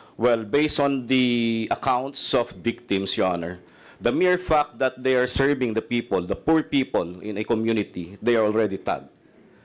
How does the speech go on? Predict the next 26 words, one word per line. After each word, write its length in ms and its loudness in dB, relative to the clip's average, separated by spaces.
The 120 2
mere 240 2
fact 300 0
that 140 -6
they 120 0
are 120 2
advocating 580 -2
for 380 2
a 60 -2
certain 400 2
right, 240 -2
they 80 2
are 100 2
already 320 0
tagged. 320 -4
So 760 2
it 320 0
depends 520 0
on 300 2
the, 400 -4
it's 480 0
not 180 2
up 200 0
to 60 -2
the 100 -6
commission 680 -2